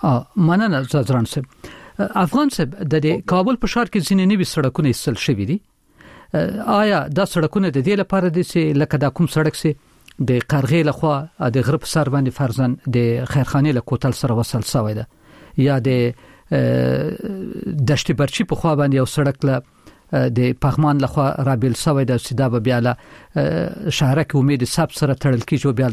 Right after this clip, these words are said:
دارالامان ته تللی ده او بیا دا دارالامان لاره چې کار پرې روان ده، د لوګر له سړک سره وصلې شي. دا سړکونه د دې عمومي ترانسپورت لپاره ځانګړي شوي دي چې په راتلونکي کې به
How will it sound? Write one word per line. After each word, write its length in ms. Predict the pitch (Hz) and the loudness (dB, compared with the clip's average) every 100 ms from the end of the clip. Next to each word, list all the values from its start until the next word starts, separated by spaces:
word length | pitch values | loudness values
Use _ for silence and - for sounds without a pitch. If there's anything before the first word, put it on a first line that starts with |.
| 104 | 0
دارالامان 460 | 127 113 120 147 | 0 2 2 2
ته 140 | 139 135 | 0 -4
تللی 320 | - 143 127 | -2 0 2
ده 80 | 120 | 2
او 80 | 117 | 0
بیا 180 | 123 | 0
دا 180 | 123 131 | 0 0
دارالامان 640 | 107 98 127 113 127 139 135 | -2 -2 0 2 2 4 4
لاره 300 | 139 131 120 _ - | 2 2 -2 _ -20
چې 120 | - 135 | -8 -2
کار 180 | 151 | 0
پرې 160 | 135 147 | 0 0
روان 240 | 127 135 139 | 2 2 2
ده، 80 | 131 | 2
د 100 | 117 - - - - 131 | 0 -4 -12 -20 -6 2
لوګر 440 | 127 135 160 143 | 2 4 2 0
له 80 | 131 | -2
سړک 260 | - 135 | -2 -2
سره 200 | - 135 | -2 -2
وصلې 300 | 120 120 139 | -2 -2 0
شي. 200 | 120 - - - - - | -2 -2 -10 -14 -20 -2
دا 140 | 139 226 | 0 0
سړکونه 460 | - 196 - 233 | 0 -2 0 0
د 100 | 220 | 2
دې 240 | 143 135 143 | 0 0 0
عمومي 340 | 175 131 147 240 | 0 0 2 2
ترانسپورت 560 | - 214 190 - 226 | 0 0 0 -2 0
لپاره 300 | 208 - 208 | 0 0 0
ځانګړي 400 | 185 196 190 190 | 0 2 2 2
شوي 280 | 190 - 190 | 0 0 0
دي 120 | 185 | 0
چې 140 | 180 151 | -2 -2
په 160 | 143 | 0
راتلونکي 440 | 127 120 - 170 160 | 0 0 0 0 0
کې 100 | 151 | -2
به 160 | 139 | -2